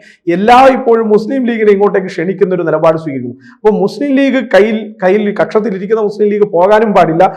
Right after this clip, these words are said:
ഉത്തരത്തിലിരിക്കുന്ന ജമാഅത്തെ ഇസ്ലാമി എടുക്കും വേണം എന്നുള്ള നിലപാടിൽ ഒരു കൈവിട്ട കളിക്കാണ് ഈ കോൺഗ്രസ് എന്ന് പറയുന്ന പ്രസ്ഥാനം മുന്നോട്ട് പോകുന്നത്. അപ്പോൾ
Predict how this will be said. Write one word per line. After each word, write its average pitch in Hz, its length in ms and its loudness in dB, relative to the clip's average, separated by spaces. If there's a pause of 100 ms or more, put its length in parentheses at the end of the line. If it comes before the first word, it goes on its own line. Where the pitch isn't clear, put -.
(220)
ഉത്തരത്തിലിരിക്കുന്ന 202 680 2
ജമാഅത്തെ 202 420 2
ഇസ്ലാമി 185 360 0
എടുക്കും 175 400 -2
വേണം 180 260 -4
എന്നുള്ള 175 200 -2
നിലപാടിൽ 165 440 -2
ഒരു 165 160 -6 (100)
കൈവിട്ട 214 340 0
കളിക്കാണ് 165 580 -2 (320)
ഈ 208 240 -4
കോൺഗ്രസ് 208 440 0
എന്ന് 190 120 -2
പറയുന്ന 165 260 -2
പ്രസ്ഥാനം 160 380 -4
മുന്നോട്ട് 226 260 2
പോകുന്നത്. 143 300 -2 (280)
അപ്പോൾ 247 160 2